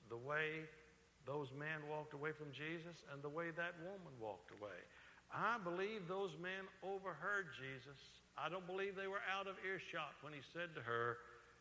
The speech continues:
"Go and stop your life of sin."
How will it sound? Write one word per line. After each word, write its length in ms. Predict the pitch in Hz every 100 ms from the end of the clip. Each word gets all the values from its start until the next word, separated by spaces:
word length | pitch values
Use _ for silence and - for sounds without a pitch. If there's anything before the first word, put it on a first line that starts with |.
| - - - - - - - - - - - - - -
"Go 600 | 127 143 151 156 160 165 160 - - - - - - - - - - - - - - - - - - - - - -
and 160 | 107 92
stop 500 | - - 127 127 127 - - - - -
your 580 | - 120 123 127 127 120 123 - - - - - -
life 340 | 95 110 110 -
of 120 | 85 -
sin." 220 | -